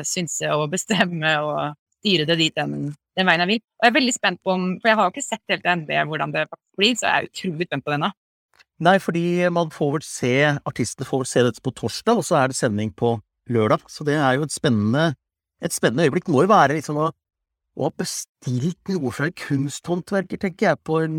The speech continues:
Speaker 2: nettbutikk eller noe sånt, da. Og så når du plutselig får det, så åpner du, så ser du, "Å, det var sånn det ble. Det ble jo litt
Speaker 1: Ja.
Speaker 2: annerledes enn jeg trodde, men så fint." Ja.
Speaker 1: Ja. Ja, det er utrolig spennende. Jeg husker faktisk da jeg og mannen min gifta oss, så bestilte vi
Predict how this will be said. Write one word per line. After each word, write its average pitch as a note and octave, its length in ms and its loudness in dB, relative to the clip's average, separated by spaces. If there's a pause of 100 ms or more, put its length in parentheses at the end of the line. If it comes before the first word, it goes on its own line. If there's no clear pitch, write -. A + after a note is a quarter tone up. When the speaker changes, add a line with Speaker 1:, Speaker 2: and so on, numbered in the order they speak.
Speaker 2:
nettbutikk - 720 -8
eller C#3+ 160 0
noe D3+ 80 -4
sånt, D3+ 280 -4
da. G3 120 2
Og C3+ 120 0
så D3 120 -8
når D#3 120 0
du - 100 -18
plutselig - 260 -6
får A#2+ 380 2
det, E3+ 160 2
så D#3+ 100 -4
åpner C#3+ 400 -2
du, - 0 -
så C3+ 140 -6
ser C#3+ 160 0
du, - 80 -14 (260)
"Å, D4+ 120 -2
det - 100 -6
var G3 80 -4
sånn G#3+ 260 -2
det D4+ 120 2
ble. C4 100 6 (260)
Det F3+ 80 4
ble F#3+ 140 6
jo - 80 4
litt G#3+ 100 0
Speaker 1:
Ja. G#3 80 2
Speaker 2:
annerledes D3 240 0
enn F3+ 140 2
jeg - 80 -10
trodde, G#3+ 240 0
men E3+ 100 -2
så E3 160 0
fint." C4 480 0
Ja. F#3+ 140 2 (180)
Speaker 1:
Ja. G3+ 200 -2
Ja, - 640 -4
det G#3+ 100 10
er A3+ 80 4
utrolig E3+ 260 -2
spennende. G3 300 2
Jeg - 20 -2
husker D4 160 -4
faktisk B3+ 280 -2
da G#3+ 100 8 (100)
jeg F#3 320 6
og F3+ 320 0 (320)
mannen E3 280 2
min E3+ 80 0
gifta E3+ 260 0
oss, - 60 -12
så A3+ 80 -2
bestilte A3 360 -6
vi D#3+ 100 0